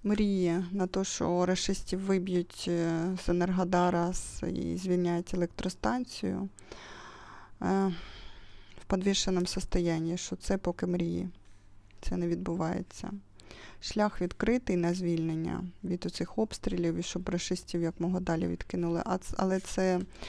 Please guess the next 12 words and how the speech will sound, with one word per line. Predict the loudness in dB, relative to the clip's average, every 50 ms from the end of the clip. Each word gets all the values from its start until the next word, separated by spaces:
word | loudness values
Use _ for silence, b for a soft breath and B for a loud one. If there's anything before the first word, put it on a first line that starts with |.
| B B B -2
дуже | 0 0 0 0 -2
складно | -2 0 2 2 2 2 2 0 0
зробити. | 0 0 0 0 0 0 -2 -2 -6 -10 -14 -14 -16 -20 -20 -20 -20 B B B B B B B B B B B B B B B B B -16 -16 -16 -12 -6
Дуже | -2 0 0 0 0 0
складно | -2 -4 -2 0 2 2 2 0 -2 -4
зробити. | -2 -2 -2 0 0 -2 -2 -2 -6 -12 -14 -16 -18 -18 -20 -20 -20 -20 -20 -20 -20 -20 -20 -20 -20 -20 -20 -20 -20 -20 -20 -20 -20 -20 -20 -20 -20 -20 -20 -20 -20 -20 -20 -20 -20 -20 -20 -20 -20 -20 -20 -20 -20 -18 -18 -18 -18 -18 -18 -18 -18 -18 -18 -16 -16 -18 -18 -18 -20 -20 -20 -20 -20 -18 -18 -18 -16 -16 -18 -18 B B B B B B B B B B B B B B
Обстріли | 2 2 2 2 4 4 6 8 8 8 6 4
ще | 2 2 2 2 2
будуть, | 2 2 2 2 2 2 0 0 -4 -2 2
руйнування | 2 4 4 4 4 4 4 4 4 4 4 2
ще | 2 0 0 0 0
будуть | 2 2 2 0 0 0 -2 -4 -4 -6 -10 -12